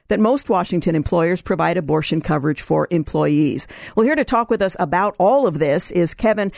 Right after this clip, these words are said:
Theriault. He is a senior counsel with Alliance Defending Freedom on this Seattle church and their valiant fight against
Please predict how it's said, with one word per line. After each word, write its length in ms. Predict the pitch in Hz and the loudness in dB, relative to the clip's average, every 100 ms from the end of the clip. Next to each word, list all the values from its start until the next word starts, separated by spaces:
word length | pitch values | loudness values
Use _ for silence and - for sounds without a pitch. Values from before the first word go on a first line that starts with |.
| - - - | -12 -16 -2
Theriault. 640 | 262 285 226 165 151 196 | 0 2 2 2 2 0
He 160 | - 202 | 0 0
is 140 | 160 | 0
a 40 | |
senior 360 | 170 247 254 208 | -2 0 2 2
counsel 440 | - 226 233 277 | 0 -2 0 0
with 120 | 220 175 | 0 0
Alliance 400 | 160 165 165 - | -2 0 -2 -2
Defending 480 | 165 165 160 156 | -2 0 0 -2
Freedom 340 | 147 240 269 226 | 0 0 0 0
on 180 | 175 175 | -2 -2
this 140 | 180 | -2
Seattle 380 | - 180 202 190 | 0 0 0 -2
church 340 | - 226 - | 0 0 0
and 100 | 175 | -2
their 140 | 165 156 | 0 0
valiant 440 | 165 190 196 160 | -2 -2 -2 -4
fight 360 | - 220 185 - | -2 -2 -2 -2
against 440 | 147 170 170 - | -2 -2 -4 -8